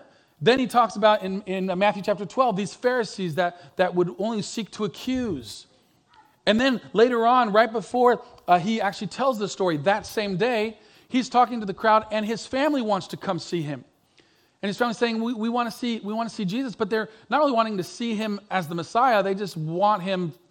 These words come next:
because they need him for family situations, right? And so Jesus actually boldly declares, he says, "My family, they are my family. My family are those who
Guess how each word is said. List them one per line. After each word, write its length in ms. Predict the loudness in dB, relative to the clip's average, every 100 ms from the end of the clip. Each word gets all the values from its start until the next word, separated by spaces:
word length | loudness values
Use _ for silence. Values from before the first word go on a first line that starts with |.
| _ -8
because 260 | -4 -4 -2
they 120 | -2
need 220 | -2 -2
him 200 | -4 -4
for 140 | -6 -6
family 520 | -2 -2 0 -2 -6 _ _ _ _ _
situations, 1000 | -8 -6 -2 2 2 0 -6 -10 -10 -2
right? 260 | 2 2 -2 _ _ _ -10
And 80 | -2
so 140 | 0
Jesus 460 | 0 0 0 -2 0
actually 300 | 0 -2 -4
boldly 380 | 0 0 0
declares, 360 | -4 -2 -2 -2
he 60 | -4
says, 200 | -8 -4
"My 160 | -6
family, 540 | -4 -4 -2 -2 -6 -12 _ _ _ _ _
they 480 | -18 -14 -6 -2 0
are 60 |
my 140 | 0 -2
family. 360 | -4 -6 -4
My 120 | -4 -6
family 340 | -6 -6 -2
are 80 | -4
those 340 | -2 -4 -4
who 180 | -6